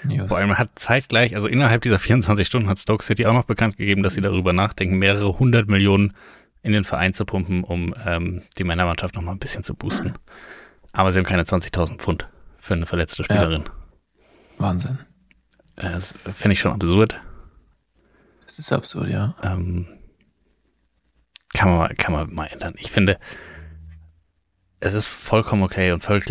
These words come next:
Speaker 2: vollkommen klar, dass, dass, äh, Fußball aktuell ein Subventionssport ist aus Sicht, ähm, der Profivereine. Aber komm, also da, da,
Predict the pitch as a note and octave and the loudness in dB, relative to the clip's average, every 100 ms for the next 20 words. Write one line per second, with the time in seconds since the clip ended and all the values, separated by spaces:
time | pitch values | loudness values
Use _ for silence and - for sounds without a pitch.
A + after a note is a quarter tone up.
0 | - - G#2 G2 F#2 - E2+ E2 E2+ - | -8 -2 -2 0 -2 0 0 0 -2 -8
1 | - F2 E2 - - E2+ E2 - A2+ G2+ | -8 -6 -6 -10 -4 -4 -4 -4 -4 -2
2 | - F2 - - D#2 F2 E2+ E2+ - - | -2 -2 -2 -4 -4 0 0 -2 -6 -10
3 | A#1 E2+ F#2 E2+ E2+ - E2+ E2 - D#2+ | -6 -2 -2 -2 -4 -4 -4 -4 -2 -2
4 | E2 E2+ - _ _ - F2 - F2+ - | -2 -6 -8 _ _ -8 -8 -6 -8 -8
5 | - - E2+ E2 E2 D#2+ E2 E2+ F2 - | -16 -8 -4 -2 -4 0 2 2 0 -4
6 | _ - - - _ _ _ _ _ - | _ -20 -20 -20 _ _ _ _ _ -4
7 | F2 F2+ - D#2+ D#2+ G2 - - _ _ | 0 0 0 0 2 0 -2 -20 _ _
8 | _ - _ _ _ _ _ - E2+ D#2+ | _ -20 _ _ _ _ _ -4 -2 -4
9 | - F2 - - F2 F2+ F2 E2+ F#2 E2+ | -2 -4 -4 -4 -2 0 0 0 -2 -2
10 | G2+ | -4